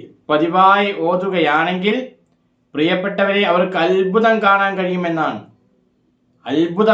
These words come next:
ഫലം അവർക്ക് ലഭിക്കുമെന്നാണ്. ഞാൻ പറഞ്ഞല്ലോ, പേടിയും വെപ്രാളമൊക്കെ ഉള്ള സംഗതി പറഞ്ഞല്ലോ, ആ ആളുകൾ ഇത് ചെയ്യേണ്ടത് സൂറത്തു ഷംസ് ഓതി ഒരു ഗ്ലാസ് വെള്ളത്തിൽ മന്ത്രിച്ച്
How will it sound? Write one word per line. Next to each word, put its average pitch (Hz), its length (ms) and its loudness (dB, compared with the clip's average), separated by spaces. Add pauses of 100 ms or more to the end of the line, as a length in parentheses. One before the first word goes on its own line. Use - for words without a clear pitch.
ഫലം 190 260 0
അവർക്ക് 185 280 -2
ലഭിക്കുമെന്നാണ്. 160 680 -4 (400)
ഞാൻ 147 160 -4
പറഞ്ഞല്ലോ, 202 340 2 (120)
പേടിയും 196 420 2
വെപ്രാളമൊക്കെ 196 640 0
ഉള്ള 196 120 0 (120)
സംഗതി 196 320 -2
പറഞ്ഞല്ലോ, 151 420 0 (680)
ആ - 20 4 (240)
ആളുകൾ 190 320 0
ഇത് 180 180 -4
ചെയ്യേണ്ടത് 180 540 -2
സൂറത്തു 180 360 -4 (100)
ഷംസ് 165 360 -2 (160)
ഓതി 175 220 2 (220)
ഒരു 160 180 -4
ഗ്ലാസ് 156 400 2
വെള്ളത്തിൽ 156 480 -4
മന്ത്രിച്ച് 151 520 -4